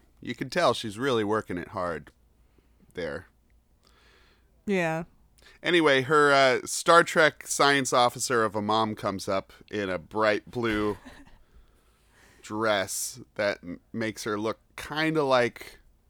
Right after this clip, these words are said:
Speaker 1: Doctor Crusher. Kinda. From S-,
Speaker 2: I don't know who that is.
Speaker 1: uh, Star Trek. It's a Star Trek Next Generation thing.
Speaker 2: Uh, okay.
Speaker 1: Yeah, they all wear different, uh, different colors for their different stations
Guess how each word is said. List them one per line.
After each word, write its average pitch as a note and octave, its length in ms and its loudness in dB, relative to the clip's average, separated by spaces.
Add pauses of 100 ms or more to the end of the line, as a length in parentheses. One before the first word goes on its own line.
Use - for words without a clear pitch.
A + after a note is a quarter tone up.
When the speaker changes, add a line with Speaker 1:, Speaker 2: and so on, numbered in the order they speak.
Speaker 1:
Doctor G#2+ 360 -2
Crusher. D#2 600 -8 (880)
Kinda. F2+ 500 -6 (1700)
From - 200 -20
S-, - 140 -16 (100)
Speaker 2:
I G3+ 60 0
don't G3 160 -2
know F#3+ 160 -2
who G3 100 -4
that E3 160 -6
is. E3+ 120 -6
Speaker 1:
uh, A3+ 140 0
Star C3+ 320 2
Trek. C3+ 260 0 (340)
It's G3+ 160 -14
a C3+ 220 2
Star A#2 260 -2
Trek A2+ 280 -4
Next A#2 220 -8
Generation A#2+ 520 -4
thing. D3+ 200 -4 (1400)
Speaker 2:
Uh, G3 480 0
okay. F3+ 160 -6
Speaker 1:
Yeah, G#2 180 -4 (200)
they B2+ 100 -2
all B2 200 2
wear G#2+ 240 -4
different, G2 480 -6
uh, F2 320 -4 (340)
different G#2 280 -14
colors A2+ 600 -4 (100)
for G#2 120 -6
their F2+ 180 -6
different G2 420 -8
stations A#2 800 -10